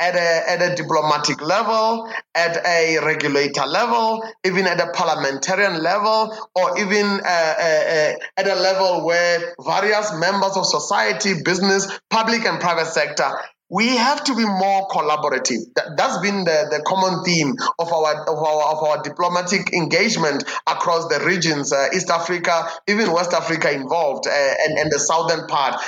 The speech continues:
is that no longer can we have high walls between us that are either superficial or real, that are erected by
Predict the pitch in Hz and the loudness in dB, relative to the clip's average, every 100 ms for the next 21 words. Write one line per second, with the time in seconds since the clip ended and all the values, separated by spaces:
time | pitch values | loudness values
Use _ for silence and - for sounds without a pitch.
0 | - 196 165 180 175 175 175 - - 185 | -4 -4 0 2 2 -2 -8 -12 -10 0
1 | 233 285 262 262 294 302 294 262 247 208 | 2 2 2 2 2 2 0 0 0 2
2 | 214 220 185 190 190 - - _ _ - | 0 0 0 0 -2 -6 -16 _ _ -2
3 | 220 233 214 196 202 196 165 127 120 - | 2 2 2 2 2 2 2 0 -4 -4
4 | 147 - 175 156 151 139 120 - - 170 | -2 2 0 2 2 0 -2 -8 -6 -2
5 | 180 190 185 175 - 226 220 220 220 196 | 2 2 2 0 -2 0 0 0 -2 0
6 | 156 170 226 - 233 247 180 143 151 214 | -2 -2 -2 0 2 2 0 0 0 0
7 | 226 226 220 - - 202 208 208 202 165 | 2 0 -2 -8 -2 2 2 2 0 2
8 | 214 226 240 202 185 | 0 0 -2 0 0